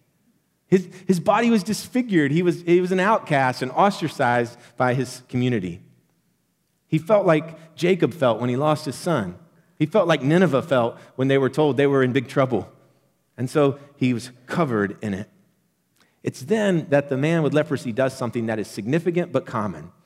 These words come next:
You actually just witnessed it this morning. It's significant but common. It happens all the time. Billions of people have done it. And that is, he calls Jesus his Lord. Mackenzie just did it. Last Sunday, we had eight people that I know of, a seven-year-old, an eight-year-old,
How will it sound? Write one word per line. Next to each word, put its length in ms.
You 120
actually 260
just 220
witnessed 380
it 120
this 180
morning. 300
It's 140
significant 720
but 160
common. 440
It 80
happens 300
all 100
the 80
time. 400
Billions 360
of 80
people 300
have 100
done 160
it. 120
And 180
that 160
is, 300
he 100
calls 340
Jesus 520
his 160
Lord. 400
Mackenzie 380
just 220
did 120
it. 220
Last 240
Sunday, 260
we 80
had 120
eight 200
people 280
that 120
I 80
know 240
of, 160
a 40
seven-year-old, 760
an 80
eight-year-old, 640